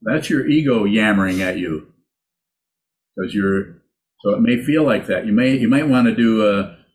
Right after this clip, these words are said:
a four or five minutes of dumbing down and see what that really is. Just receive the dumbing down. You meet the person and you see yourself dumbing down and talking about stuff that is inane or whatever. It's because that's all that person does with their life is,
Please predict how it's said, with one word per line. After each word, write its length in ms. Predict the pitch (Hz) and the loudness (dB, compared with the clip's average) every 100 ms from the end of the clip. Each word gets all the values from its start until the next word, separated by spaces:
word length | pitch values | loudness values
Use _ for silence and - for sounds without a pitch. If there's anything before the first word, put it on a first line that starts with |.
| _ 101 | _ -4
a 100 | - | -2
four 160 | 123 | -2
or 40 | 113 | 0
five 240 | 113 107 | 0 2
minutes 260 | 110 101 101 | 2 0 -4
of 120 | 92 | -6
dumbing 360 | - 107 98 | -2 0 0
down 380 | 95 113 110 104 | 0 0 0 -2
and 100 | 98 | -4
see 160 | - 120 | -2 -2
what 140 | 101 | -2
that 260 | 87 - 101 | -4 -8 -2
really 340 | 107 113 104 | 0 2 0
is. 380 | 87 85 - - _ _ _ - | -2 -6 -12 -20 _ _ _ -4
Just 200 | 120 - | -4 -2
receive 420 | 120 - 117 110 | -2 0 2 2
the 80 | 95 | -2
dumbing 320 | 95 104 98 | -2 0 0
down. 420 | 92 101 98 92 - _ _ - | -2 -4 -4 -8 -16 _ _ -4
You 140 | 98 | 0
meet 200 | 98 139 | 0 0
the 80 | 147 | -2
person 640 | - 107 98 101 104 117 - _ _ | -2 -2 -2 -2 -2 -4 -16 _ _
and 140 | 101 101 | -2 0
you 100 | 95 | -2
see 300 | - - 123 | -6 -2 0
yourself 440 | 123 - 113 104 | 0 0 -2 -2
dumbing 360 | 110 110 107 101 | 0 2 0 0
down 320 | 101 101 98 | 0 -2 -4
and 100 | 92 | -4
talking 320 | 107 101 101 | -4 -2 -2
about 420 | 98 95 95 - | -2 -2 -4 -6
stuff 340 | - 104 101 - | -6 -4 -4 -6
that 100 | 92 | -8
is 220 | - - | -8 -8
inane 500 | 95 98 98 95 90 | -4 -2 -2 -4 -6
or 80 | 85 | -4
whatever. 500 | 98 92 90 95 95 | -4 -2 -2 -4 -6
It's 140 | - | -8
because 260 | 104 101 98 | -8 -6 -2
that's 220 | 101 - | -2 -2
all 120 | 98 | -4
that 180 | 98 - | -4 -4
person 280 | 101 - 92 | -6 -6 -4
does 220 | 101 98 | -4 -4
with 100 | 92 | -6
their 140 | 87 | -6
life 240 | 85 85 92 | -8 -8 -10
is, 180 | 82 | -14